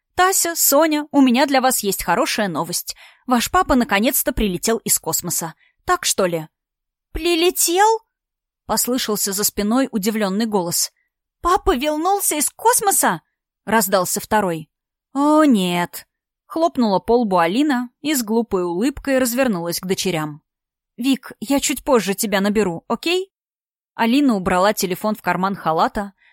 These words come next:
набрала полные лёгкие воздуха и, взяв девочек за руки, повела на разговор в спальню. Соня, идя по коридору, подпрыгивала от радости, а Тася за полминуты задала миллион вопросов.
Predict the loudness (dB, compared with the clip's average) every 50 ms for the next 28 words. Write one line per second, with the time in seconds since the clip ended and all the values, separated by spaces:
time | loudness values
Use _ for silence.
0 | _ _ _ _ 0 2 2 4 4 4 4 2 2 2 0 2 2 4 4 4
1 | 4 2 2 2 0 0 -2 -4 -4 -2 0 0 0 0 0 -2 -4 -4 -4 -6
2 | -6 -6 -10 _ _ _ _ -4 -2 0 0 0 0 0 0 0 0 0 -2 -2
3 | -2 -2 -2 -4 -6 -8 -8 -8 -4 -2 -2 0 0 -2 -4 -4 -6 -6 -6 -8
4 | -12 _ _ _ _ _ _ _ -4 0 2 2 2 2 2 2 2 2 2 2
5 | 2 0 0 0 0 0 0 0 0 -4 -4 -6 -4 -2 -2 -2 -2 -2 -4 -6
6 | -8 -10 -12 _ _ _ _ _ _ _ _ _ _ _ _ _ -6 -2 0 2
7 | 2 4 4 4 2 2 2 2 0 0 0 -2 0 0 0 0 0 0 -2 -2
8 | -2 -2 -2 -2 -4 -2 _ -4 -2 -2 0 -2 0 0 0 0 0 0 0 0
9 | 0 -2 -6 -8 -6 -8 -8 -8 -10 -12 _ _ _ _ _ _ _ _ -2 -2
10 | 0 2 2 2 2 2 0 0 0 0 0 0 2 2 2 2 2 0 -2 0
11 | -2 -2 0 0 -2 -2 2 2 2 2 2 2 2 2 2 2 4 4 2 2
12 | 2 0 0 0 -2 -2 -2 -2 -4 -4 -4 -4 -6 -6 -10 -16